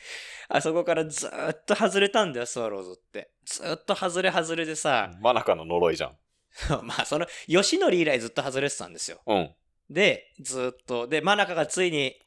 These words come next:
Speaker 1: ね、その、呪縛を解いたと思ったら、
Speaker 2: うん、外れだった。
Speaker 1: 外れだったんです。
Speaker 2: うん。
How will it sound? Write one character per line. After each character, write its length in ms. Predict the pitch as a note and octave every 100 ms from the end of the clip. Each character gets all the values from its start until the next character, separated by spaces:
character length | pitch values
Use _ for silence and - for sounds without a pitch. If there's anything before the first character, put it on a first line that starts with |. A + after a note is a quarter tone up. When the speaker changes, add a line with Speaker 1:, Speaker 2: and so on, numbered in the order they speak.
| _ -
Speaker 1:
ね、 320 | D3 E3+ -
そ 160 | - B2+
の、 200 | A2+ - _ C#3+
呪 140 | D3
縛 280 | D#3+ D#3+ D#3
を 60 | C3+
解 180 | - E3+
い 40 |
た 160 | D3+ A#2
と 100 | A2+
思 140 | B2+
っ 60 | -
た 120 | A2+
ら、 260 | D3 C3+ -
Speaker 2:
う 20 |
ん、 60 | -
外 160 | A#2+ G2+
れ 80 |
だ 60 | F#2+
っ 40 |
た。 60 | B2+
Speaker 1:
外 140 | B2
れ 80 | B2
だ 80 | A#2
っ 60 | -
た 160 | -
ん 20 | -
で 60 |
す。 180 | -
Speaker 2:
う 40 |
ん。 20 | -